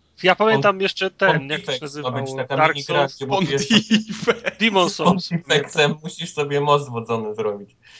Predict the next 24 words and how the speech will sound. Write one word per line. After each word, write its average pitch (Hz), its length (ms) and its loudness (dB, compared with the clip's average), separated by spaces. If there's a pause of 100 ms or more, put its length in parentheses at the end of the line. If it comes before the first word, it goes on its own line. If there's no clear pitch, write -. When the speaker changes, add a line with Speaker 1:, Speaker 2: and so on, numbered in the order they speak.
(1400)
Speaker 3:
No 120 140 -2
był 143 300 4
Demon 127 280 0
Souls, 107 260 -2
no 135 80 2
była 156 200 4
taka 104 220 -6
gra, 92 180 -4
tartak, 92 360 -6
i 117 60 -10
co 117 200 -6
z 98 80 -10
nią? 85 240 -6 (360)
Speaker 1:
No 151 120 -6
to 165 120 -10
pierwsze, 196 300 0
co 196 140 -2
było 196 220 2
w - 40 -18
tej 156 140 -4
grze, 147 160 -2
to 151 120 -8
był 147 160 -6
most. 151 360 -2